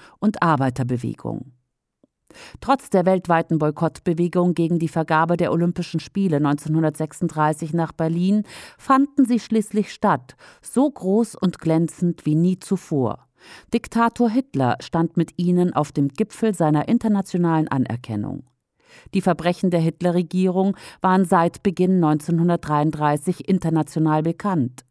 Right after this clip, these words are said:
Sie begannen sofort nach der Machtübernahme im Januar neunzehnhundertdreiunddreißig mit der Verhaftung und Ermordung von politischen Gegnern und ihrer Einsperrung im Konzentrationslager.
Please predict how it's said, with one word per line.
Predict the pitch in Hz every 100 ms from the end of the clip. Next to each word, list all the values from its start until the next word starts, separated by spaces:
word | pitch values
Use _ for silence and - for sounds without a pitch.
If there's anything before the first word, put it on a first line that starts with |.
| - - -
Sie | -
begannen | 220 208 226 233 262
sofort | 214 202 - 240 294 -
nach | 196 202
der | - 208
Machtübernahme | 185 - - 175 170 165 170
im | - 160
Januar | 151 156 156 156
neunzehnhundertdreiunddreißig | 147 147 156 160 156 147 156 151 160 151 143 147 - 180 - - - -
mit | 214 208 -
der | 220
Verhaftung | 208 208 190 190 - 214 214 208 - -
und | 226 -
Ermordung | 233 226 220 214 147 139
von | - 147
politischen | - 175 190 190 175 156
Gegnern | 156 - - 170 180 - - -
und | - 277 320 -
ihrer | 214 208 -
Einsperrung | 175 175 - - 160 156 165 165
im | 170
Konzentrationslager. | 175 165 160 170 - 156 - 127 117 - 113 104 - 98